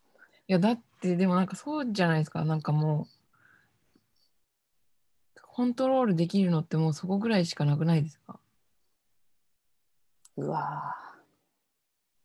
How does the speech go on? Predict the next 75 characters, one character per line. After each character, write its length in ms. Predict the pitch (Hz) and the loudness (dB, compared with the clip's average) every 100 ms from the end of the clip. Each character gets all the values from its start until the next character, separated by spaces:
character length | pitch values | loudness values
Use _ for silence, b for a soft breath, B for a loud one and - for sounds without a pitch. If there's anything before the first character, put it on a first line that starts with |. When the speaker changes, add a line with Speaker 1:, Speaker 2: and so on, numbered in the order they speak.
| _ - _ _ _ - - - - - - - - | _ -20 _ _ _ -20 -20 -20 -20 -20 -20 -20 -20
Speaker 2:
そ 160 | - - | -20 -20
っ 40 | _ | _
か。 200 | - - - | -14 -14 -16
Speaker 1:
っ 920 | - _ _ _ _ _ _ _ _ | -20 _ _ _ _ _ _ _ _
て 100 | 196 | 2
思 220 | 170 196 | 4 4
っ 80 | 202 | 2
ち 100 | - | -2
ゃ 40 | |
っ 60 | 147 - _ _ _ - - - _ _ _ - | -4 -8 _ _ _ -20 -20 -20 _ _ _ -14
た。 100 | - - - - - _ _ - _ | -14 -14 -20 -20 -20 _ _ -20 _
い 40 | |
や、 80 | 175 | -2
か 160 | - 285 | 0 0
と 80 | |
い 40 | 247 | 0
っ 40 | |
て 80 | 220 | 0
そ 100 | 214 | 0
ん 60 | 214 | 2
な 60 | |
に 80 | 226 | 2
本 240 | 202 254 | 0 -2
当 100 | 285 | 0
に 80 | 254 | 0
な 120 | 247 | 0
ん 20 | 247 | 0
か 80 | |
今 160 | 208 185 | 2 4
言 100 | 160 | 2
っ 20 | 165 | 0
た 140 | 220 | -4
通 180 | 233 226 | -2 0
り、 200 | 170 143 _ B B B B | 0 -2 _ B B B B
も 100 | 180 | -2
う 40 | |
本 220 | 170 208 208 | 2 0 2
当 60 | |
一 180 | 185 190 - | -2 -4 0
分 160 | 175 | 0
一 180 | 165 185 | 2 0
秒 180 | 185 175 | 0 2
で 80 | 151 | 2
も 180 | 143 156 | 0 -2
惜 40 | |
し 80 | 165 | -2
く 100 | - | -2
生 100 | 160 | -4
き 40 | |
て 100 | - | -2
る 80 | 151 | -2
か 120 | 147 | -2
っ 20 | 143 | -8
て 160 | - | -8
言 60 | 131 | -6
わ 40 | |
れ 60 | 143 | -4
る 40 | |
と 60 | 139 | -4
別 180 | 147 - | -6 -6
に 60 | |
そ 160 | 151 180 | -4 -2
う 40 | |
じ 60 | 156 | -2
ゃ 20 | |
な 100 | 147 | -2
い 80 | 151 | -2
と 100 | 147 | 0
思 140 | 143 | 0
う 20 | 143 | 0
ん 60 | |
で 80 | 143 | -4
す 80 | - | -8
け 80 | - | -8
ど、 240 | - - | -8 -10